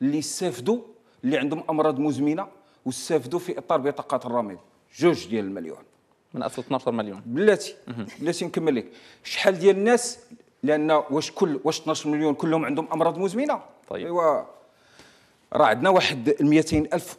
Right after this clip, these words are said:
Speaker 1: اخرى في اطار الكنوبس، جوج المليار ديال الدرهم، وعندنا اللي كاينين في السنساس.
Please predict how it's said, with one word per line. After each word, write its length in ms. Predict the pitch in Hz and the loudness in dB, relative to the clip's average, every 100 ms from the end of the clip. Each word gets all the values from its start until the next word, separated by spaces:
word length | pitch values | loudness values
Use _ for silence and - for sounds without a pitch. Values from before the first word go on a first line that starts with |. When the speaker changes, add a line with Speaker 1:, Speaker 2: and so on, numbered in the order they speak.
| - | -8
Speaker 1:
اخرى 260 | - 165 | 0 0
في 160 | - 143 | 0 -8
اطار 280 | - 156 147 | -2 -2 -2
الكنوبس، 520 | - 190 - - - | -4 -6 -6 -12 -12
جوج 300 | 107 147 139 | -8 -4 0
المليار 340 | 139 143 135 123 | 2 2 2 0
ديال 200 | 107 113 | -2 -6
الدرهم، 300 | - 113 - _ _ _ _ _ _ _ _ - | -6 -10 -10 _ _ _ _ _ _ _ _ 0
وعندنا 360 | 156 131 151 | 0 2 2
اللي 160 | 208 202 | 4 2
كاينين 300 | 190 170 160 | 0 0 -2
في 60 | |
السنساس. 600 | - 147 127 117 113 - | -2 -2 -2 -4 -12 -18